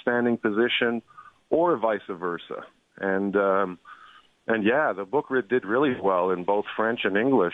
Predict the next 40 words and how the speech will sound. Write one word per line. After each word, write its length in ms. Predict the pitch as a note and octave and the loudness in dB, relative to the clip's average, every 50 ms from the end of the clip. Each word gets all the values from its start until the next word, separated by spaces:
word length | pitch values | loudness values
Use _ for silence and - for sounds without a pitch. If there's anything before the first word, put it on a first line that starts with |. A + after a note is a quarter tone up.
| - - | -2 -2
It 100 | G#2 D#2 | 0 0
was 200 | E2+ F#2 F2+ F2 | 0 0 0 0
at 100 | F2+ - | -2 -2
the 80 | - F#2+ | -2 -4
top 360 | - - G2+ G2 G#2+ A2 - | -2 -2 -2 0 0 0 0
of 160 | A2 G2 F2+ | -2 -2 0
the, 240 | F#2 F#2+ F#2 F#2 F#2 | 2 2 2 2 2
the 140 | E2+ F#2+ F2+ | 0 -2 -2
bestsellers 680 | - G2+ G2+ F#2+ - - C3 B2+ D3+ E3 C#3+ A2 - | 0 -2 -2 -2 -2 -2 -2 0 2 2 0 0 0
list. 260 | F#2+ F#2 F#2 G2 G2+ - - | 0 0 0 0 -2 -2 -4
And 140 | G#2 G2 G2 | -2 0 0
the 40 | |
nicest 460 | F#2+ G2 A2+ C#3 D#3+ D#3 - A2 G2 - - | 0 0 0 0 -2 -4 -6 -10 -12 -8 -4
thing 240 | - G2 F#2+ F#2+ G2 | -2 -2 0 0 -2
is 140 | F#2+ E2+ - | -2 -2 0
when 180 | F#2+ G2 G2 | -2 -2 0
you 80 | F#2+ F#2 | 0 0
get 200 | E2+ G#2 G#2 F2+ - _ _ - - _ _ _ _ _ _ _ - | 0 0 0 0 -4 _ _ -20 -20 _ _ _ _ _ _ _ -2
teenagers 760 | - C3 D#3+ E3+ D#3 A#2+ G2+ F2+ D#2 F2 F2 E2+ E2 E2 D#2 | 2 2 4 4 2 2 0 0 0 0 0 0 0 0 0
or 180 | E2 F2+ F2+ F2 | 0 0 0 -2
people 360 | - - B2 B2+ - B2+ G#2+ F#2+ | -2 -2 -2 0 0 0 0 2
writing 340 | G2+ G2+ A2+ A#2+ C3 B2+ - | 2 2 0 0 -2 -4 -6
to 60 | - | -8
you 160 | G2+ F#2+ F#2+ F2+ - | -8 -8 -8 -6 -4
saying, 220 | - G2+ F#2+ G2 F#2+ | -4 -2 0 0 0
"I'd 120 | F#2+ F#2 | 0 0
never 240 | G#2 A2 G#2 G#2 G2+ | -2 0 0 2 2
read 180 | G2 G#2 G#2 | 2 2 2
a 60 | G2+ F#2 | 0 0
book 240 | E2 A2 A#2 - | 0 -2 -2 -2
in 80 | B2+ G#2+ | -2 -2
my 160 | G2 G2 F#2 | -2 0 0
life, 320 | F2 F2+ F#2 F#2 G#2 A#2 - - | 2 2 2 2 0 -2 -4 -2
and, 240 | G#2 G2 F#2+ F#2+ F2 - _ _ _ _ _ _ _ _ _ _ - | -2 -2 -2 -2 -4 -8 _ _ _ _ _ _ _ _ _ _ -4
and 120 | - G2 | -2 -2
I 60 | F#2+ | -2
couldn't 300 | - - B2 A2+ A2 G#2 | -2 -2 -2 0 0 0
put 180 | F2 A2+ A2+ - | 0 0 0 0
yours 300 | G#2 G#2 G#2+ G#2+ F#2 E2+ | 0 0 0 0 -2 -2
down," 500 | F2+ G2+ G#2 A#2 A#2 F2+ D#2+ D#2 D#2 | -2 -2 -2 0 -2 -2 -4 -4 -8